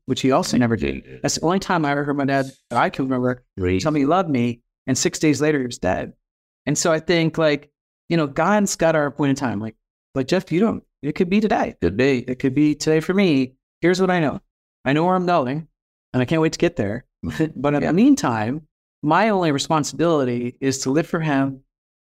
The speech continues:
Speaker 1: project him, and bring as many people with me as I can.
Speaker 2: Yeah.
Speaker 1: And so, so I realized that my greatest wound, fatherlessness, the trauma of not just being fatherless, but actually living through it, uh,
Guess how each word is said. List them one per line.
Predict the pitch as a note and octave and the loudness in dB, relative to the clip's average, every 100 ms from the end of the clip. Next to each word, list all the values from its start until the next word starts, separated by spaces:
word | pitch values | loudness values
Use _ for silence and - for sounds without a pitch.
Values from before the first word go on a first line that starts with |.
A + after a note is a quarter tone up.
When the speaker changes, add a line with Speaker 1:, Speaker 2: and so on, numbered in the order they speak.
| _ | _
Speaker 1:
project | A#2 A#2 E3 F#3+ - | -2 0 0 0 -2
him, | B2+ B2+ C3 _ _ - | 0 0 -4 _ _ -2
and | C3 | 0
bring | C#3 | 0
as | B2+ | 2
many | C3 B2+ | 2 0
people | C3 B2+ A#2+ | 0 -2 -2
with | A#2 | 0
me | A#2+ | 0
as | G#2+ | -2
I | G2+ | -6
can. | - - _ - | -10 -18 _ -10
Speaker 2:
Yeah. | C2 - _ _ _ - | -10 -10 _ _ _ -4
Speaker 1:
And | C#3 C#3 | -2 0
so, | E3+ D3+ C#3+ C#3+ C#3 _ _ _ _ _ - | 2 2 2 0 -4 _ _ _ _ _ -4
so | - D#3+ | 0 2
I | G3+ | 2
realized | G3+ E3+ D#3 D3 C#3 | 2 2 4 2 0
that | C3+ | -2
my | D3+ F3 | 0 -2
greatest | D3+ C3+ D3 D#3 D3 C#3 - - | -2 -2 2 2 2 0 -4 -4
wound, | B2 D3+ B2+ G#2 B2 D3 _ _ _ _ - | 0 2 2 -2 -4 -6 _ _ _ _ 0
fatherlessness, | C3+ C3+ A#2 - - G#2+ G#2+ - - _ _ - | 0 2 -2 -4 -6 -4 -2 -4 -8 _ _ -4
the | |
trauma | A2 - - C#3+ D3+ F3+ E3+ A2+ A2 - _ - | -2 -4 -6 -2 2 4 4 2 0 -6 _ -2
of | A#2+ | 0
not | C3+ B2 | 2 0
just | A#2 - | -4 0
being | A#2 | 2
fatherless, | A#2 B2 A#2 - | 4 2 2 0
but | - - | -6 -2
actually | B2+ - B2+ | -4 -2 -2
living | B2 A2+ A2 | -2 -4 -6
through | - F3+ E3+ | -2 2 2
it, | A#2+ - _ _ _ _ - | 2 -4 _ _ _ _ 0
uh, | C#3 C#3 | 0 0